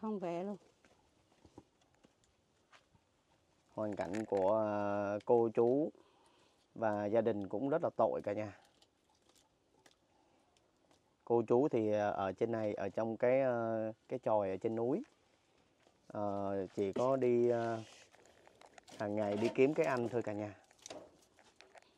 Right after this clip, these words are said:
Speaker 2: Trồng bắp, kiếm cái ăn, nuôi heo. Xuân Bắc có hỏi cô á, là có, à, ước gì không? Có mơ ước gì cho cuộc sống của mình không?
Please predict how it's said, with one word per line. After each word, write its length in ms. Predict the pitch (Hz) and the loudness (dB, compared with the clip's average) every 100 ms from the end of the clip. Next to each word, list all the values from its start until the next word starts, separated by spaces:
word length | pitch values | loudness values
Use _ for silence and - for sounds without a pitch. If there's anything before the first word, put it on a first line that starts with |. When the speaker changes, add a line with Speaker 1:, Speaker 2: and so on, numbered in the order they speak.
| - - - - - - - | -20 -20 -10 -8 -8 -14 -4
Speaker 2:
Trồng 200 | 113 101 | 0 2
bắp, 160 | 110 156 - - | 0 -2 -8 -2
kiếm 180 | 123 143 | -2 0
cái 140 | 156 | 0
ăn, 200 | 131 123 - - | 0 -2 -6 -2
nuôi 200 | 127 120 | 0 4
heo. 260 | 127 123 113 _ _ _ - - _ _ _ _ _ _ _ _ _ _ - - - - 381 _ _ _ _ _ _ _ _ _ _ _ _ _ _ _ _ _ _ _ _ _ _ | 4 4 0 _ _ _ -20 -20 _ _ _ _ _ _ _ _ _ _ -20 -20 -20 -20 _ _ _ _ _ _ _ _ _ _ _ _ _ _ _ _ _ _ _ _ _ _ _
Xuân 160 | - 120 | 0 2
Bắc 120 | 135 | 4
có 120 | 151 143 | 4 2
hỏi 280 | 104 113 107 | 0 -2 4
cô 260 | 127 120 | 6 8
á, 80 | 131 - | 6 4
là 260 | 127 110 101 | -6 -4 -4
có, 360 | - 120 147 143 | 0 4 6 6
à, 220 | 123 123 - | 4 0 4
ước 260 | 160 196 | 4 4
gì 140 | 131 110 | 0 0
không? 280 | 127 127 113 _ _ _ _ _ _ _ _ | 2 0 -2 _ _ _ _ _ _ _ _
Có 80 | 131 | 4
mơ 200 | 135 127 | 8 10
ước 200 | 135 175 | 8 4
gì 220 | 123 104 | 0 4
cho 120 | 123 | 2
cuộc 200 | 113 113 | 2 -2
sống 260 | - 120 170 | 2 0 0
của 60 | 127 | -2
mình 200 | 104 101 | -4 -2
không? 260 | 123 120 | -4 -4